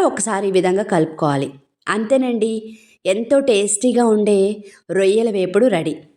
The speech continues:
చూస్తున్నారు కదా, చూస్తుంటేనే నోరు ఊరిపోతుంది కదా.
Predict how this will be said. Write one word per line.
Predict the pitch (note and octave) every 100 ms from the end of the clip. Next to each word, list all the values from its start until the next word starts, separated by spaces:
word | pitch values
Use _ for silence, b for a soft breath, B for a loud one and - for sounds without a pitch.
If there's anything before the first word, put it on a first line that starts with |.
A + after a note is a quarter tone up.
| _ -
చూస్తున్నారు | B3 A#3 C4 B3+
కదా, | A#3+ G#3+ C4 C4+ B B -
చూస్తుంటేనే | A#3 A#3+ A3+ C4+ B3+ A#3+ A#3+ A3+ A#3
నోరు | F3 F#3 A3
ఊరిపోతుంది | A3+ A3 G3+ F#3+
కదా. | F#3 F3